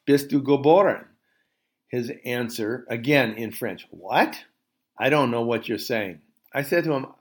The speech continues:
"I don't think you're really Chupo." I said in French, "What city were you born in?" He responded, "Hamburg." That was right. So I asked, "Where is Hamburg in Germany?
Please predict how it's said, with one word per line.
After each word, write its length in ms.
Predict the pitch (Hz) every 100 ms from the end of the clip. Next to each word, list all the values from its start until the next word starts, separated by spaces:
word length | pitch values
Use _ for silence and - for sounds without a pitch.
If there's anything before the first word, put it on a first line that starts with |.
| -
"I 80 | 196
don't 220 | 277 -
think 240 | 214 -
you're 120 | 160
really 340 | 143 139 147 107
Chupo." 600 | - 170 226 101 73 - _ _ _ -
I 80 |
said 260 | 131 202 185
in 140 | 151
French, 320 | 123 135 113 - _ _ _ _ _ _
"What 200 | 196 285
city 320 | - 277 277
were 160 | 240 233
you 120 | 214
born 300 | 185 240 226
in?" 200 | 113 - _ _ _
He 180 | 131
responded, 600 | 120 117 - 110 107 95
"Hamburg." 640 | - 117 107 95 92 131 - _ _ -
That 200 | 135 -
was 180 | -
right. 340 | 78 - 101 - _ _ _
So 160 | -
I 140 | 127 123
asked, 280 | 127 120 - _
"Where 320 | - 143 196
is 120 | 214 214
Hamburg 380 | 180 180 165
in 160 | 160 131
Germany? 400 | 131 139 120